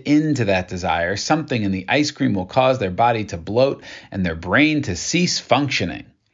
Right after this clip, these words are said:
Jeshua having a little bit more fun with us. And he's always talking to us like we are, he's talking to the truth to us that you're not a body. Now,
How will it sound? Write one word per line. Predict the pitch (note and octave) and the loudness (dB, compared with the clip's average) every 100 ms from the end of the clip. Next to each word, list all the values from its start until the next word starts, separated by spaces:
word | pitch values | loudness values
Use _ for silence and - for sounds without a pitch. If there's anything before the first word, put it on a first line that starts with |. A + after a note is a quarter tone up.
| _ _ - _ _ _ _ _ | _ _ -20 _ _ _ _ _
Jeshua | - F#2+ - F#2+ | -2 0 2 2
having | F#2 F#2 F2+ | 2 0 -2
a | E2+ | -2
little | F2 | -4
bit | E2+ F2+ | -4 -4
more | F2+ E2+ | -6 -4
fun | F#2+ F2+ | -4 -4
with | E2+ D#2+ | -4 -4
us. | E2+ F#2+ - - - _ _ - | -4 -6 -12 -18 -20 _ _ -4
And | G2+ G2 | 0 2
he's | B2 B2 | 0 0
always | - C3 D3+ D3 C#3 B2+ | 2 4 6 4 2 -2
talking | - A#2+ A#2+ A#2+ G#2+ G2 | -2 0 0 0 -4 -4
to | - F#2 | -4 -2
us | F2 F2 - - - _ _ _ - | 0 -2 -4 -8 -12 _ _ _ -4
like | G#2 G2+ | -2 -2
we | G#2 G#2+ | 0 4
are, | G2 F#2+ F#2+ F#2 - _ _ _ _ _ _ _ _ _ - | 4 4 4 2 -2 _ _ _ _ _ _ _ _ _ 0
he's | B2 B2+ | 0 2
talking | D#3 D#3 B2 | 2 2 -2
to | B2 | -2
the | G#2+ | -2
truth | - F#3+ F#3+ - | -2 0 0 0
to | D#2 | -2
us | - | -4
that | - - | -10 -2
you're | B2 | 2
not | C3+ B2 | 4 4
a | G2+ | 4
body. | A#2 G2+ - - _ _ _ _ _ _ _ _ - | 2 0 -4 -12 _ _ _ _ _ _ _ _ -4
Now, | A2+ A2 A2 G#2+ G#2 | 0 2 2 0 -4